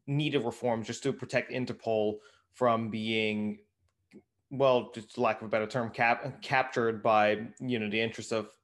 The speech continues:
authoritarian countries. Um, w-, just to, just to rehash, really, what do you, what do you think that the, the, say, the democratic countries that will be attending this conference,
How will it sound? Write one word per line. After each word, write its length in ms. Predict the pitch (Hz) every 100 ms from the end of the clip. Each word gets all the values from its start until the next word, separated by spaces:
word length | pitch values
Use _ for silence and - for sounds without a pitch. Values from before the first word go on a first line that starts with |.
| -
authoritarian 640 | - 131 117 123 120 113
countries. 760 | 110 117 113 113 107 107 - - - - - _ _ _ _ -
Um, 460 | 120 120 117 117 - 147
w-, 480 | 127 - 131 113 - _ _ -
just 160 | 160 190
to, 180 | 175 147
just 180 | 160
to 60 | 156
rehash, 680 | 117 123 - 113 107 107 107
really, 460 | 117 110 101 98 - _ _ _ -
what 260 | 110 156
do 60 | 214
you, 140 | 175
what 140 | 143 156
do 60 |
you 120 | 170 151
think 380 | 139 120 117
that 320 | 120 110 104 - 175 117
the, 80 | 123 - 175 139
the, 400 | 127 117 110 110
say, 180 | - 117
the 120 | 107
democratic 560 | 107 120 123 120 110 -
countries 500 | 110 110 113 110 104
that 180 | 110 104
will 120 | 110
be 240 | 110 107
attending 320 | 104 117 113
this 140 | 107 104
conference, 420 | 113 104 107